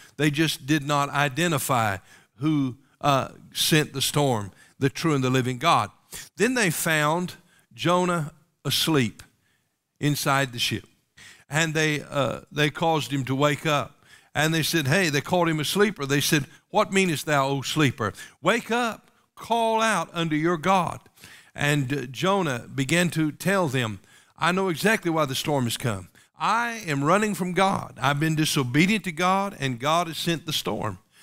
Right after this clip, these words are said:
And if you'll throw me overboard, then the storm will be still." And so eventually that's what the sailors did. They cast Jonah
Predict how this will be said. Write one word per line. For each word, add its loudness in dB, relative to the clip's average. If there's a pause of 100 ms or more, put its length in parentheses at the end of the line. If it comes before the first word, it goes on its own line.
(260)
And 2
if 0
you'll 0
throw 0
me -2
overboard, 0 (420)
then 4
the 0
storm 0
will -2
be 2
still." -2 (640)
And 0
so 0
eventually 0
that's 0
what -4
the -4
sailors 2
did. 0 (600)
They 6
cast -2 (460)
Jonah 0